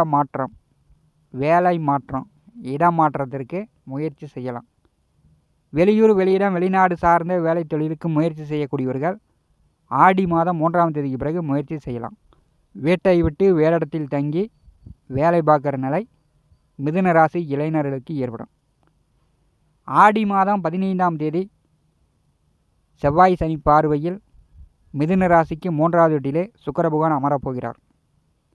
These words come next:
இது வந்து பார்த்திங்கன்னா, நீங்க வந்து அதிகாரமா ஒரு வேலையை செய்து முடிக்கலாம். நீங்க வந்து அதிகார தோரணையில்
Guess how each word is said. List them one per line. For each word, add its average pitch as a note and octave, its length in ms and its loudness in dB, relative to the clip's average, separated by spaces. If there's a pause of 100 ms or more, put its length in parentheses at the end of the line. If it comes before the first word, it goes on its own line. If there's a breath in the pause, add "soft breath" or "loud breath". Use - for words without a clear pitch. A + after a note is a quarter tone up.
(600)
இது C#3+ 120 -4
வந்து F3 180 0
பார்த்திங்கன்னா, D3+ 360 0 (720)
நீங்க F3 200 0
வந்து F3 180 0 (100)
அதிகாரமா D#3+ 500 0 (1200)
ஒரு C3+ 160 -4 (120)
வேலையை E3 320 0 (100)
செய்து D3 240 -2
முடிக்கலாம். B2+ 360 -6 (600)
நீங்க E3+ 260 0
வந்து F#3+ 220 2
அதிகார F3+ 460 4
தோரணையில் D#3+ 480 0